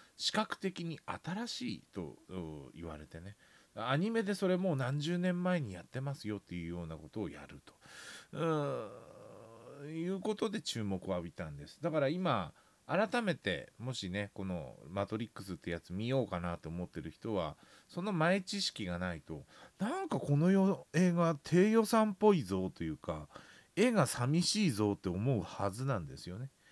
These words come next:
えー、もちろん仮想空間であるから、作られたものっていうところもうまくこう、ストーリーに噛み合ってはいるんですけど、それは、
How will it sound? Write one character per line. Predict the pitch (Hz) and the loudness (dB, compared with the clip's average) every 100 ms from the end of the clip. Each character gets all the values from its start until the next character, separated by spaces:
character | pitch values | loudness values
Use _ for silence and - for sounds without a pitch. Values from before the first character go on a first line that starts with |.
| - - _ | -20 -20 _
え | 98 107 | -6 -4
ー、 | 107 | -2
も | 143 | -2
ち | 180 | 0
ろ | |
ん | 127 | 0
仮 | - 139 | 0 4
想 | 185 180 | 4 4
空 | 180 165 | 0 2
間 | 113 85 | 2 4
で | 82 | -2
あ | |
る | 78 | -2
か | - 80 | -4 -4
ら、 | 76 76 | -6 -8
作 | - - | -8 0
ら | 175 175 | 6 6
れ | 143 | 6
た | 95 | 2
も | 85 | 0
の | 85 82 | -2 -6
っ | |
て | - | -6
い | 78 76 76 | -4 -2 -4
う | - - - - | -8 -16 -20 -12
と | 131 | -2
こ | 180 | 2
ろ | 180 | 4
も | 110 87 | 2 0
う | 147 | 2
ま | 185 117 | 2 0
く | - | -4
こ | - 87 82 76 | -6 -4 -2 -4
う、 | |
ス | - | -8
ト | - | 0
ー | 175 | 0
リ | 104 | 0
ー | |
に | 78 78 | -4 -8
噛 | - 110 | -6 -2
み | 156 | -2
合 | 160 | -2
っ | |
て | - 156 | 0 2
は | 143 | 4
い | 135 | 4
る | 147 | 0
ん | 98 | -2
で | 139 | -4
す | - | -10
け | 147 | -8
ど、 | 156 139 - | -8 -10 -12
そ | - | -4
れ | 147 | 0
は、 | 170 180 175 | 4 4 4